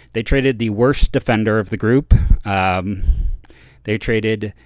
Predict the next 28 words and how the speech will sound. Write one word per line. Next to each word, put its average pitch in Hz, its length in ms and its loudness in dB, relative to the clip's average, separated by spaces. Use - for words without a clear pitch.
but 135 120 -6
the 123 60 0
one 120 200 0
who 120 160 0
has 104 500 -2
a 107 100 -6
lot 90 280 -6
of 92 100 -10
control. 87 480 -12
He's, 110 320 -8
he's 110 120 -6
a 107 40 -4
great 113 340 -6
fit 104 140 -10
for - 80 -14
the 101 140 -6
Indians. 92 320 -8
So - 120 -4
the 131 120 4
Padres 160 400 0
trade 117 560 -2
from 107 320 -4
a 101 100 -10
position 113 400 -4
of 131 80 -8
strength. 92 460 -6
They 92 80 -8
trade 107 440 -2